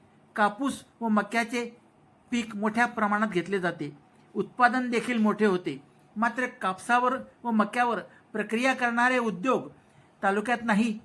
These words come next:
ही मोठी शोकांतिकाच आहे. गेल्या काही वर्षापूर्वी जामनेरला टेक्स्टाईल पार्क उभारणीचे आश्वासन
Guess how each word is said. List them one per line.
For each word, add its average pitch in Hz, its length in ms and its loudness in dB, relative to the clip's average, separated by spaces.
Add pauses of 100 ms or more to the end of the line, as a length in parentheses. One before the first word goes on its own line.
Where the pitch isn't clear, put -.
ही 233 60 0
मोठी 220 320 2
शोकांतिकाच 208 760 -2
आहे. 131 300 -4 (2250)
गेल्या 240 260 4
काही 233 260 4
वर्षापूर्वी 247 640 2 (500)
जामनेरला 208 640 2 (360)
टेक्स्टाईल 233 460 0
पार्क 240 260 2
उभारणीचे 220 520 2
आश्वासन 220 560 0